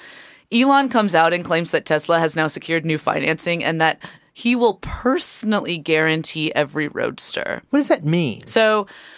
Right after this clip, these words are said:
Speaker 1: he literally means that if, like, y-, don't worry about it, because if you don't get one, I'll guarantee it. I'll give, I'll pay for it.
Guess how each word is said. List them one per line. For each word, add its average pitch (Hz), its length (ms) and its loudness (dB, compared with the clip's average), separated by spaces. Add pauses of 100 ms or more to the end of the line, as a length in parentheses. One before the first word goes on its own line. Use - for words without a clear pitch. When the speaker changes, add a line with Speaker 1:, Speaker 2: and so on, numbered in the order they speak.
(420)
Speaker 1:
he 294 300 -2
literally 226 600 0
means 170 720 -6
that 156 480 0 (280)
if, 175 520 0 (340)
like, 175 220 0 (280)
y-, 175 380 -12 (340)
don't 196 260 2
worry 185 240 2
about 147 280 2
it, 151 140 -2
because 175 420 -2
if 180 300 0
you 170 120 -8
don't 160 260 -2
get 269 260 -2
one, 165 280 -2 (140)
I'll 180 140 2
guarantee 180 540 -2
it. 190 180 -2
I'll 180 80 0
give, 196 500 -4
I'll 214 280 4
pay 147 260 -4
for - 260 -10
it. - 160 -12